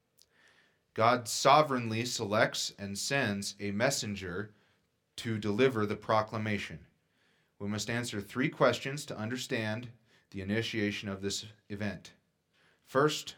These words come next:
what is a commission? A word we're probably familiar with, but we should define well before we continue on. Uh, two possible definitions from the Webster's would be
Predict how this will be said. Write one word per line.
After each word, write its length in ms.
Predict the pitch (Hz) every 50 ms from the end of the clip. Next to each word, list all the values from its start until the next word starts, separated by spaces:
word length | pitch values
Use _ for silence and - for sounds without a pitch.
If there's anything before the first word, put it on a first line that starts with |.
| _ _ _ -
what 260 | 104 123 139 139 -
is 420 | - 120 117 113 113 113 110 - -
a 160 | 107 104 104 104
commission? 520 | 104 - 110 110 104 101 - 87 85 78 - _ _ _ _ _ _ _ _ -
A 80 | 92 98
word 260 | 107 113 110 101 101
we're 100 | 101 98
probably 600 | 95 - - - 110 113 113 110 107 110 110 107
familiar 600 | 107 - - 101 104 113 120 120 120 117 110 107 101
with, 340 | 98 110 120 127 127 -
but 160 | - 101 - 104
we 80 | 104
should 360 | 101 - - 101 98 98 98 - _ _ _ - _ _ _ -
define 480 | 104 101 - 117 113 110 110 107 104
well 260 | 101 110 110 110 110 104
before 320 | 101 101 - - 107 104
we 80 | 101 101
continue 500 | - 101 95 - - 107 98 95 92 90
on. 240 | 90 87 80 85 87 _ _ _ _ _ _ _ _ _ _ _ _ _ _ _ _ - _ _ _ _ _ _ _ _ _ _ _ _ -
Uh, 60 | - 87 82 - - _ _ _ _
two 320 | - - 175 175 165 - - - _ -
possible 380 | 131 123 117 - 117 113 113
definitions 1000 | 104 113 110 104 107 110 104 110 110 - - 120 120 117 - - - - - -
from 340 | - - 117 113 117 113 107
the 80 | 98
Webster's 680 | 95 101 107 107 107 104 - 101 101 110 117 120 - -
would 240 | - 107 104 95 92
be 340 | 101 101 101 101 98 98